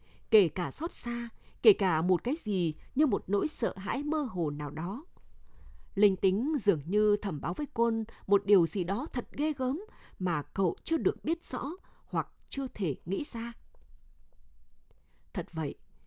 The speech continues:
Côn và cả Khiêm, bữa nay không ai có thể nào ngờ đây lại là cuộc chia tay cuối cùng, vĩnh viễn của hai anh em. Đúng như vậy, kể từ buổi chia tay này, hai anh em không còn dịp nào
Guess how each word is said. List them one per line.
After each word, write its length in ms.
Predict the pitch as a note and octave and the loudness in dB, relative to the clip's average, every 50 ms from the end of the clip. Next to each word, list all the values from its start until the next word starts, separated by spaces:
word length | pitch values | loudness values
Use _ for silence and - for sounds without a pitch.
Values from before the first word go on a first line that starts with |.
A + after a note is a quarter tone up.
| - - - - - - - | -20 -20 -20 -20 -20 -8 -2
Côn 300 | A3+ A3 A3+ A3+ A3 G#3 | 0 2 2 2 0 -2
và 160 | F3+ D#3+ D3 | -2 -4 -4
cả 160 | - D#3 C#3+ | -2 -6 -6
Khiêm, 280 | - - - A#3+ B3 A#3+ A#3+ - - - - - - - - | -6 -4 -2 0 0 0 -2 -6 -10 -18 -20 -20 -20 -20 -6
bữa 140 | - A#3+ C4 | -4 -2 -2
nay 300 | C#4+ C#4+ C#4 C4+ C4 C4+ | 0 -2 -2 -2 -2 -4
không 220 | - - D4+ C#4+ | -4 -4 -6 -4
ai 140 | - C4+ C4 | -4 -6 -4
có 100 | - F4 | -4 -4
thể 160 | - - G#3 | 0 0 0
nào 200 | E3 E3 F3 E3+ | 2 2 -2 -2
ngờ 400 | D#3 E3 E3 E3+ E3+ D#3+ D#3 D3+ - - _ _ _ - - - - - | -2 -2 -2 0 0 0 0 -2 -4 -8 _ _ _ -20 -20 -20 -14 -4
đây 200 | B3 D#4 D#4 C#4+ | 0 0 2 2
lại 200 | A#3 G#3+ - - | 2 0 0 0
là 80 | E3 E3 | -2 -2
cuộc 260 | - - F3+ E3 - | 0 0 0 0 0
chia 140 | - D4 D4+ | -4 -6 -4
tay 240 | - D4+ D4 D4+ E4 - - | -2 -2 -4 -4 -4 -6 -4
cuối 220 | - B3 C#4 E4+ - | -2 0 0 0 0
cùng, 260 | - G#3 F#3 D#3+ D3 D3 - - - - - - - - | 2 2 2 2 0 -4 -10 -16 -20 -20 -20 -20 -12 2
vĩnh 300 | E3 G#3 G#3 - D#4 D#4 | 4 4 4 4 -4 -6
viễn 280 | - A3+ D#3+ A#3+ D#4+ - - - | -2 -2 -2 -2 -4 -6 -4 2
của 160 | G3 F3+ D3 D3+ | 2 2 2 2
hai 220 | - G#3+ A#3 A#3+ | -4 -8 -8 -8
anh 180 | - - A#3 A3+ - | -8 -8 -10 -8 -6
em. 220 | - A#3+ B3 A#3+ A3+ - - - - - - - - - - - - - _ - - - - - | -6 -4 -4 -6 -8 -12 -20 -20 -20 -20 -20 -20 -20 -20 -20 -20 -20 -20 _ -20 -20 -20 2 6
Đúng 240 | G#3 G3+ G3+ A#3+ B3 | 6 6 6 6 0
như 100 | B3+ A3 | -2 0
vậy, 220 | F3 E3+ A2 - - - - - - - - - - | 0 -2 -2 -4 -8 -14 -20 -20 -20 -20 -20 0 4
kể 200 | A3+ G3+ E3+ D3 | 6 6 6 4
từ 200 | - - G#3 F3 | 4 4 4 6
buổi 200 | E3 F3 D3+ C#3+ | 6 4 4 4
chia 180 | - - C4 | 0 -4 -8
tay 220 | C4+ - C4 C4 B3+ | -6 -6 -6 -4 -2
này, 320 | A3 G3 E3 D3 C3 C3 - - - _ _ - - - | -2 -2 -2 -2 -4 -4 -8 -16 -20 _ _ -20 -20 -10
hai 220 | - A3 A3 G3+ | -4 -2 -2 0
anh 140 | - A#3 G#3+ | 0 -2 -2
em 240 | - G#3 A3 G#3 G#3 | 0 0 0 0 0
không 240 | - - D4 C#4+ A#3+ | 0 -2 -2 -2 0
còn 240 | - F#3+ D#3 D3 | 0 0 0 0
dịp 300 | C#3+ - - F#3 - - | -2 0 0 0 0 2
nào 320 | E3+ F3 E3+ D#3+ D3+ D3 | -2 -2 -2 -2 -4 -6